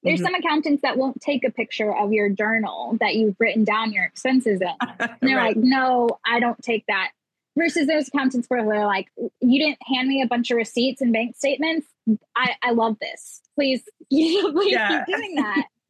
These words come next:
Speaker 1: And so just find that way that works for you, because there's always gonna be somebody who's gonna work in the way that you work.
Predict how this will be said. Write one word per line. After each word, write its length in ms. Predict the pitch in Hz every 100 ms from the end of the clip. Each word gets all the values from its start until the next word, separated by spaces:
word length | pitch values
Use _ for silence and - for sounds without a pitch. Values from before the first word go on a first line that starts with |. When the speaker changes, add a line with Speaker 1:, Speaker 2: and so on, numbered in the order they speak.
| _ _ _ 320
Speaker 1:
And 160 | 349
so 160 | 339 330
just 240 | 311 - -
find 400 | 262 302 294 -
that 200 | 240 -
way 220 | 233 226
that 200 | 226 -
works 320 | 214 214 - -
for 100 | 208
you, 360 | 196 - 247 254
because 260 | 233 214
there's 200 | 240 233
always 320 | - 254 269 247
gonna 160 | 247
be 100 | 226
somebody 320 | 214 214 202
who's 200 | 208 208
gonna 160 | 220 202
work 280 | 196 190 -
in 100 | 214
the 80 | 196
way 160 | 190 180
that 160 | -
you 220 | 196 180
work. 260 | 175 -